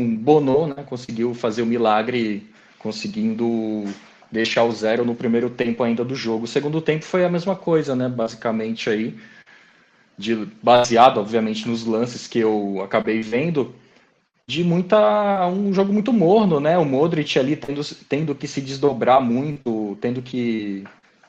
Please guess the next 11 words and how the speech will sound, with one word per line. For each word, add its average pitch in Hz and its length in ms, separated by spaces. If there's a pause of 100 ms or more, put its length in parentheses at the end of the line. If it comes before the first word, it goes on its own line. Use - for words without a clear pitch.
(280)
ter 139 260
muito 170 400
mais 143 460
mobilidade 135 760
do 123 80
que 127 120
ele 120 80
costuma 123 440
ter 135 320
pra 131 160
poder 117 720